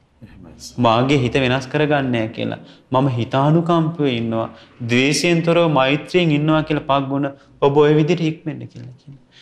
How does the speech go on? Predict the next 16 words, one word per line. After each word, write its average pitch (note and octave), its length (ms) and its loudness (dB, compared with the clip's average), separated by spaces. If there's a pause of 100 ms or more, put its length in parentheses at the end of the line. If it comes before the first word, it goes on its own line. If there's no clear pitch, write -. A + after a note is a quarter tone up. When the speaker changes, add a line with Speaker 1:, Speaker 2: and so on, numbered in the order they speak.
(140)
Speaker 2:
දැන් E3 120 2
මහත්තයා E3+ 460 2
අපිත් E3+ 280 -4
මේ E3+ 220 2
සාමාන්‍ය D3 560 0
සමාජෙ C#3 500 -2
ඉන්නකොට C3+ 420 -4
අපි D#3+ 220 2
හිතමු D#3 260 -2
දැන් C#3+ 200 0
දේශපාලනය D3+ 600 0
ගත්තොත් D#3 380 -2
එහෙම G3 160 -2 (340)
හරියට F3+ 460 2
මේක B2+ 300 -2
තියෙනවා. - 320 -16